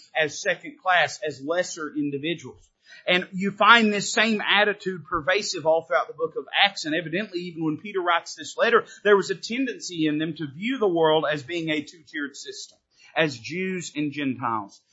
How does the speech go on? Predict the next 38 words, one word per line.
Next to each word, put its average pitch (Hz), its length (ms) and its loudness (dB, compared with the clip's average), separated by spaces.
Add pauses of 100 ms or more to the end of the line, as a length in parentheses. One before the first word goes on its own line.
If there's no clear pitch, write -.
(120)
And 202 140 6
he 214 140 2
says 269 360 -6
to 220 100 -10
them, 208 200 -2
they 175 140 -2
need 240 160 -6
to - 60 -16
be 226 120 -6
reminded 175 800 2
that 156 140 -4
the 151 80 -12
cross 247 400 -2
of 147 100 -16
Calvary 156 560 0 (180)
leveled 143 600 0
all 123 300 0
of 101 160 -14
that. 104 160 -20 (920)
It's 165 220 -4
not 233 180 8
about 196 320 8
Jew 180 200 -2
and 165 100 -2
Gentile 160 500 0
anymore. 156 360 2
It's - 140 -6
neither 208 220 0
circumcision 180 800 0
nor 170 160 2
uncircumcision, 175 800 -6
but 196 100 -10
a 180 60 -6
new 196 260 -12
creature 226 380 -12
in 135 80 -14
Christ 170 360 0
Jesus. 156 540 -10